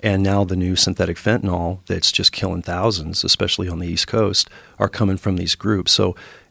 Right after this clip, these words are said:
it's all one enterprise. And of course, we focus on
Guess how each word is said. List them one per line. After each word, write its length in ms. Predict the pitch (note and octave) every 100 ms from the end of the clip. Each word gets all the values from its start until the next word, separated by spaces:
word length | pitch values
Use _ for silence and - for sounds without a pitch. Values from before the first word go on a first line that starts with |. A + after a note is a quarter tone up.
| -
it's 160 | -
all 200 | F3+ E3
one 260 | B2 C3 A#2 G#2+
enterprise. 560 | G2 F#2 - F#2 F#2
And 140 | F2+ -
of 140 | -
course, 260 | - G#2 G#2
we 180 | G2+
focus 420 | A2+ A2 G#2 - F#2+
on 340 | F#2 F2+